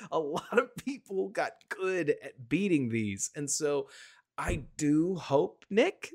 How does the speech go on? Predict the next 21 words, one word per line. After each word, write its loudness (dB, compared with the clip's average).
that 4
we -2
see 0
a -10
li-, -14
uh, -10
just -4
a -20
little -12
innovation. -12
I 8
don't 6
know 8
what 6
it'll 0
be. -4
Like, 0
whether 2
that's 2
post-snap -4
movement, -4